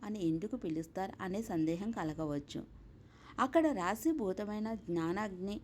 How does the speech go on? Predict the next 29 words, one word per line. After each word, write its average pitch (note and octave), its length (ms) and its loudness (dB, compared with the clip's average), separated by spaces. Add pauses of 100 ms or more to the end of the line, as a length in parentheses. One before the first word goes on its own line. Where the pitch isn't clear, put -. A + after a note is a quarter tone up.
(260)
ఉంది. D#3+ 360 2 (1600)
అందుకు F4 360 6
మన C4 200 2
పెద్దలు F#3+ 400 -2
జీవకోటి B3 720 0
యాత్రలో F3 420 -4
ఒక F#3+ 140 -4 (180)
చోట G3 180 2
అడ్డంగా G3+ 420 0
గీత E3 340 2
ఉంటుందని F#3 600 0 (140)
చెబుతారు. C#3+ 500 -2 (500)
ఆ C4 80 8
గీతకు C4+ 520 2
ముందున్నది A#3 560 4
అరుణాచల A3 640 0
ప్రవేశానికి G#3 800 -2
ముందు F3 400 2
గడిపిన F3 340 -2
జీవిత E3+ 460 0
యాత్ర. D3+ 540 -2 (540)
ఆ B3+ 100 4
గీతకు A#3+ 480 2
తరువాతది G#3+ 600 0
అరుణాచల A3 640 0
ప్రవేశం F#3 560 0
జరిగిన F3+ 420 0
తరువాతి F#3+ 640 0
జీవయాత్ర. F3 1000 0